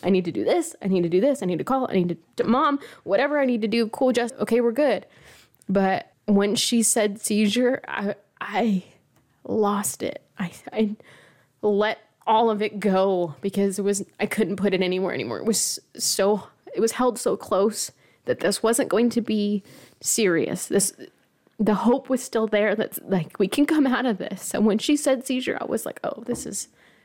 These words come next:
nothing ever comes good after having a seizure. Is there gonna be brain trauma? Is there gonna be all this other stuff?" Right? It was just,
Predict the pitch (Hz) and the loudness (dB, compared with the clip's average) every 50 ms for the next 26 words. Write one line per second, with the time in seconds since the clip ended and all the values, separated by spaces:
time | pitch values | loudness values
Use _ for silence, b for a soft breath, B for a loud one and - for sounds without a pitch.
0 | b _ - 220 220 - 233 214 202 170 151 - - 196 180 185 190 196 - _ | b _ 0 0 2 4 4 2 2 0 -2 -4 -4 -4 -4 -4 -6 -8 -12 _
1 | _ _ _ _ _ _ - 202 180 180 175 156 - - - 139 - - 175 147 | _ _ _ _ _ _ -2 2 2 4 2 2 0 -4 -8 -12 -8 -8 -6 -6
2 | 139 160 156 - - - 196 190 - - - - 190 185 135 190 180 190 185 170 | -4 -4 -6 -4 -4 -4 -4 -4 -6 -8 -8 -8 -6 -4 -4 -2 -2 -2 -2 -2
3 | 170 156 147 - - 156 139 110 185 B B B B B B B B B B _ | -4 -4 -6 -6 -8 -8 -8 -8 -10 B B B B B B B B B B _
4 | - 208 196 220 214 208 208 214 208 - 196 175 170 - - 185 185 202 190 180 | -4 0 2 2 2 2 0 -2 -2 -2 -2 -2 0 0 -2 -2 0 0 2 2
5 | 180 175 185 175 175 160 156 165 185 190 - - 214 214 202 214 190 - - - | 2 2 2 2 2 2 2 2 2 0 0 0 0 0 0 0 0 -2 -4 -2
6 | 160 156 170 - - - - 196 214 - - 208 202 - 208 185 - - | -2 -2 -4 -4 -4 -2 -2 0 0 0 0 -2 0 0 0 -2 -2 -2